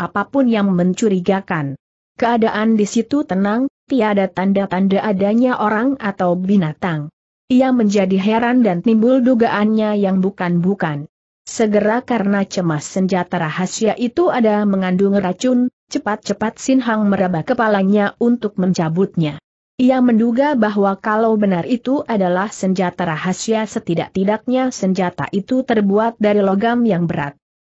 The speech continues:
Maka bukan main terperanjatnya ia ketika melibat kenyataan bahwa benda itu ternyata bukanlah senjata rahasia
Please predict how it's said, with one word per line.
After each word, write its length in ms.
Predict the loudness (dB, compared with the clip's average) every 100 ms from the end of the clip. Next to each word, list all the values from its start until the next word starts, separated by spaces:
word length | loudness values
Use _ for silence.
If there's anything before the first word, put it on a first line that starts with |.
| _
Maka 560 | 2 2 2 2 2 2
bukan 400 | 0 0 0 0
main 320 | 2 0 0
terperanjatnya 880 | -4 -2 -2 2 2 2 0 0 0 2
ia 240 | 2 2
ketika 460 | -2 -4 -2 0 2
melibat 480 | 2 2 0 -4 -2
kenyataan 720 | 0 0 0 -4 0 0 2
bahwa 320 | 2 0 0
benda 400 | 0 2 2 0
itu 400 | -2 -4 -2 -2
ternyata 480 | -2 -2 -2 -4 -4
bukanlah 540 | -2 -4 -2 -2 -2
senjata 500 | -2 0 0 -2 -4
rahasia 560 | -4 -4 -6 -4 -2